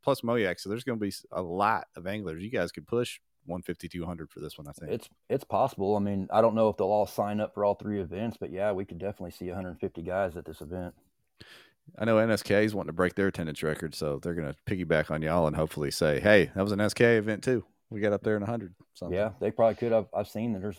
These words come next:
Speaker 2: several moyak guys that already signed up for the N S K tournament.
Speaker 1: Yeah, that'd be cool. That'd be cool. Um, tell us, I know we're, we're talking Moyak, but you also run the All-American Series. Um, how's that been going so far this year?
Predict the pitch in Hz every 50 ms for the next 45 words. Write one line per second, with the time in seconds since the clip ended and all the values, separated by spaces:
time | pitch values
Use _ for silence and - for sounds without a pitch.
0 | - - - 101 110 107 104 92 92 95 95 107 113 98 78 73 87 90 85 85
1 | 82 85 90 90 90 87 - - 90 90 87 87 87 - - 92 85 87 87 90
2 | 90 85 - - 92 82 85 87 85 85 - _ - 95 87 87 90 92 87 -
3 | _ - - - - - - - _ - - - - - - - - 76 67 69
4 | - - 73 69 69 71 _ - - - 71 76 - - 78 76 76 - - -
5 | - 98 101 101 95 87 82 85 _ _ _ _ _ _ _ _ _ _ _ _
6 | _ _ _ _ _ _ _ _ _ _ _ _ _ _ _ _ _ _ _ _
7 | _ _ _ - 226 269 359 - - 147 151 160 175 180 170 151 131 123 - 135
8 | - 160 147 151 151 127 117 110 113 131 131 123 107 104 107 107 - 107 95 92
9 | 101 110 127 135 135 123 127 - - 120 113 117 113 110 113 104 101 104 107 101
10 | 101 95 - - 87 85 82 82 85 82 - - - - - - 87 87 82 80
11 | 78 76 85 104 110 _ _ _ _ _ _ _ _ _ _ _ - 127 135 160
12 | 165 165 180 165 123 135 127 120 120 123 117 - 123 104 - 120 113 110 107 101
13 | 95 - 120 117 120 117 113 110 110 113